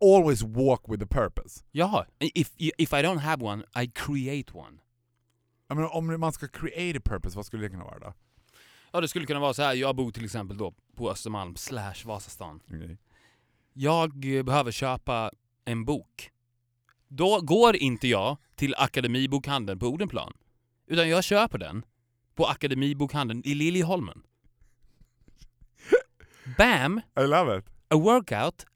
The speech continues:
Speaker 2: and a purpose.
Speaker 1: När senast köpte du en bok?
Speaker 2: Idag.
Speaker 1: På riktigt?
Speaker 2: Ja.
Speaker 1: Vilken bok köpte du?
Speaker 2: Jag köpte fyra böcker.
Speaker 1: På riktigt?
Speaker 2: Mm.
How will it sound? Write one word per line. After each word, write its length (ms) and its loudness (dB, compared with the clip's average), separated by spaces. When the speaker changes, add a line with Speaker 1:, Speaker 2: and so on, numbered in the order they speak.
Speaker 2:
and 280 -6
a 80 -4
purpose. 640 -10
Speaker 1:
När 400 2
senast 720 -8
köpte 400 -8
du 100 -6
en 120 -6
bok? 420 -6
Speaker 2:
Idag. 300 2
Speaker 1:
På 80 8
riktigt? 420 4
Speaker 2:
Ja. 280 -6
Speaker 1:
Vilken 220 0
bok 120 4
köpte 240 -4
du? 80 -4
Speaker 2:
Jag 40 -20
köpte 220 -14
fyra 460 -8
böcker. 400 -16
Speaker 1:
På 100 6
riktigt? 420 4
Speaker 2:
Mm. 220 -8